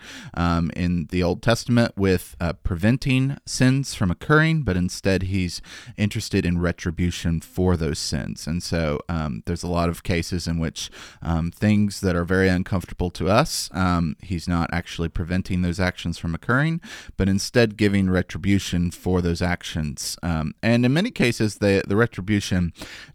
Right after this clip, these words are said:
does appear to be, um, uh, in some sense, still patriarchal. Um, that is definitely par for the course of this time period.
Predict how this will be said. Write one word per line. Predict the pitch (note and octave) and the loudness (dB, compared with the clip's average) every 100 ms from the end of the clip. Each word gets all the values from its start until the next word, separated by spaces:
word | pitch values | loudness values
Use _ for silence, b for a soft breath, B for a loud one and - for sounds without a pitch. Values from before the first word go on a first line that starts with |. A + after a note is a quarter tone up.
| - | 2
does | A2 A2 G#2+ | 6 6 4
appear | G2 A2 G2 | 0 2 0
to | F#2 | 0
be, | F#2+ F#2 F2+ F2 - | 0 2 2 0 -2
um, | E2 E2+ E2 E2+ _ - | -2 -2 -2 -4 _ -8
uh, | F2 E2 | -4 -2
in | - G#2 | 0 0
some | - D3+ | 2 0
sense, | - C3 - | 2 0 -2
still | - - A#2+ B2 | -6 2 2 4
patriarchal. | - G#2+ - F2+ F2+ G2 C3+ C#3+ - | 2 0 0 0 2 2 0 -2 -2
Um, | F#2+ F#2 F#2 | -2 0 0
that | G2+ | 0
is | G2+ | 0
definitely | - G2+ - G2 F#2+ F2+ - - | 0 -2 0 0 0 -2 -8 -8
par | - G#2+ | 0 2
for | - G2+ | 2 -4
the | |
course | G2+ - G2 - | -2 -2 -2 -2
of | - F2+ | -10 -8
this | E2 | -8
time | - F#2+ G2+ | -6 -4 -2
period. | G2 G#2+ A2+ A#2 | -2 0 2 2